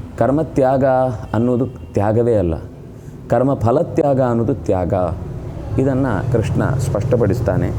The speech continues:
ಆ, ನಾನು ಮಾಡಿದೆ ಅನ್ನೋದನ್ನು ತ್ಯಾಗ ಮಾಡೋದು ಒಂದು ರೀತಿ, ನಾನು ಮಾಡಿದ ಮೇಲೆ ನನಗೆ ಇಂಥದ್ದೇ ಫಲ ಬೇಕಿದೆ ಅನ್ನೋದು ಇನ್ನೊಂದು ರೀತಿ. ಎರಡು ರೀತಿಯ ತ್ಯಾಗ ಇದೆ.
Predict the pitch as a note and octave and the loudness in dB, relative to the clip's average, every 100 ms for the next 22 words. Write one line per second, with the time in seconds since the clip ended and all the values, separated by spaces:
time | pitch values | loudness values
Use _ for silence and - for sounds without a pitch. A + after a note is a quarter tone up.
0 | - - - - - - - - - G#2+ | -4 -4 -2 -2 -4 -2 -2 -2 0 2
1 | G#2+ G#2+ G#2+ G2+ - - - - - - | 2 4 2 0 -4 -8 -8 -10 -10 -10
2 | - G2+ A#2+ D3+ D#3 D3 C#3+ C3 C3+ C3+ | -2 0 2 2 2 2 2 4 4 2
3 | - - - - - A2 B2+ C3+ C3 B2 | 0 -8 -12 -12 -4 0 2 2 2 2
4 | B2 A#2+ A2+ G#2 - - A#2+ A#2+ A#2 G#2+ | 2 0 -2 -4 -4 0 2 2 2 2
5 | G#2 G2+ G2+ G#2 F2+ E2 F2+ - - - | 2 2 2 2 0 -2 -6 -8 -14 -14
6 | - - - - - - - - - A2 | -16 -16 -18 -16 -16 -14 -14 -14 -4 0
7 | B2 D3 E3+ E3+ F3 F3 - - A2 A2+ | 2 2 2 2 0 -2 -6 -2 0 2
8 | C#3+ F3 D3+ C#3+ D3 D#3+ C#3 B2+ B2+ C3 | 4 4 4 2 2 2 2 2 2 0
9 | - C#3 E3+ F3+ C3+ C#3 C3 C3 B2+ B2 | -2 2 2 2 2 2 4 2 2 2
10 | B2+ B2+ B2 B2 D#3 E3 E3+ F3 F3+ D3 | 2 0 -2 0 2 2 2 2 2 2
11 | C#3 A#2 G2 F2 G2 A2+ D#3+ D#3 G#2 C3+ | 2 2 2 0 2 2 4 4 2 2
12 | C3 B2 A2 G2+ F2+ D#2 | 0 0 2 2 0 0